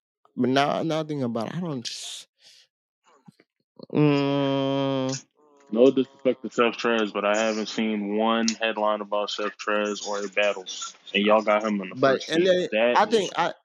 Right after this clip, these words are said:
Speaker 2: crazy.
Speaker 1: I think, I think because Chef Trez, after, after the middle of the year, he didn't take battles, but in the beginning of the year,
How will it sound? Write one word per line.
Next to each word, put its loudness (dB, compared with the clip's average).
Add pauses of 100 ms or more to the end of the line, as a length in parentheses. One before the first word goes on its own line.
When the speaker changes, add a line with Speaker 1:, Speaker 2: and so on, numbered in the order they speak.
Speaker 2:
crazy. -20
Speaker 1:
I 4
think, 0 (120)
I 4
think 0
because 0
Chef -4
Trez, -2
after, 0 (260)
after 2
the -2
middle -2
of -8
the -4
year, -2
he -6
didn't -2
take -6
battles, 0 (100)
but 0 (100)
in -6
the -2
beginning -8
of -6
the -12
year, -4